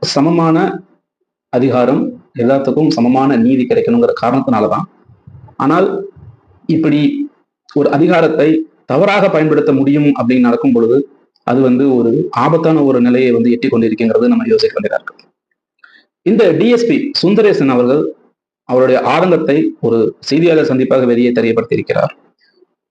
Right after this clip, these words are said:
அது எந்த அளவுக்கு உண்மைத்தன்மை இருக்கு இல்ல அப்படிங்கிறது ஒரு பக்கம் இருந்தாலும், தன்னுடைய பிரச்சனை நேர்மையாக இருக்கிறதுனால கிடைத்ததுக்கான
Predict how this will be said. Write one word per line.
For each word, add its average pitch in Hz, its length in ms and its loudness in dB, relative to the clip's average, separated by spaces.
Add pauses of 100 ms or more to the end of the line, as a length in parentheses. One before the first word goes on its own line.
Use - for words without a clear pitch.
(240)
அது 135 200 0
எந்த 160 180 2
அளவுக்கு 180 220 2
உண்மைத்தன்மை 151 440 2
இருக்கு 143 380 0
இல்ல 127 280 2
அப்படிங்கிறது 120 320 0
ஒரு 117 100 0
பக்கம் 120 200 2
இருந்தாலும், 120 460 2
தன்னுடைய 135 420 0
பிரச்சனை - 640 -2
நேர்மையாக 165 680 0
இருக்கிறதுனால 139 480 0
கிடைத்ததுக்கான 127 540 0